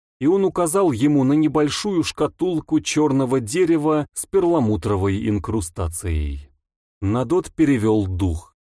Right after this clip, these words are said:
«Так зачем же дело стало?» спросил он.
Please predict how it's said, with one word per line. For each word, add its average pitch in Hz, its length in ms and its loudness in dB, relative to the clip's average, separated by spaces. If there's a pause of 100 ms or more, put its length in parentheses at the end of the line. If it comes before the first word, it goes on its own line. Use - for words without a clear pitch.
(380)
«Так 95 240 0
зачем 110 500 2
же 113 160 2
дело 104 380 2
стало?» 80 720 -2 (100)
спросил 92 560 -2
он. 78 300 0